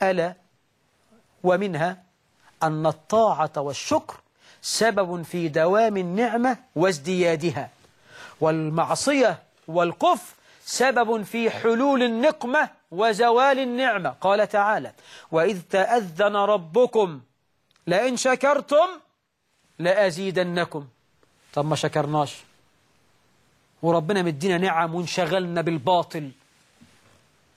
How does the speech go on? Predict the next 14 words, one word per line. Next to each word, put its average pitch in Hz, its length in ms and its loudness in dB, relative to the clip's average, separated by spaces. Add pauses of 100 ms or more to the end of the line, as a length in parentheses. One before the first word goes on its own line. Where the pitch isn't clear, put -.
(880)
وجعلنا 196 720 0 (140)
القرآن 208 800 0 (120)
من 208 140 -4
وراء 226 400 2
ظهورنا، 190 600 0 (1300)
وصار 262 400 2
إيماننا 240 640 -2
انتقائي 233 840 0
على 196 240 2
مزاجنا، 208 640 -2 (2000)
حل 269 280 0
البوار، 240 520 2 (1160)
ضاعت 254 400 2
النعم. 277 460 -4